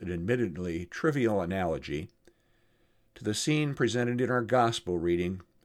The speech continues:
from today, in which Jesus tells his disciples that he's going to be taken from them, that he's going to die.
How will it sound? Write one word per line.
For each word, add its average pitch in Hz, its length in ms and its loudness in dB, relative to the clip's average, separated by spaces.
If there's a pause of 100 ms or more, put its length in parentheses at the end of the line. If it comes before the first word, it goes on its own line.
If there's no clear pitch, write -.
(140)
from 80 180 -8
today, 90 360 0
in 95 120 -2
which 98 160 -4
Jesus 135 420 -2
tells 123 280 2
his 120 140 -4
disciples 123 680 -2 (1080)
that 87 80 -8
he's 87 120 -4
going 104 220 0
to 113 60 -2
be 131 100 -2
taken 135 320 0
from 73 240 -4
them, 71 180 -10 (1120)
that 76 80 -14
he's 73 120 -12
going 87 240 -4
to 113 40 -2
die. 78 460 -6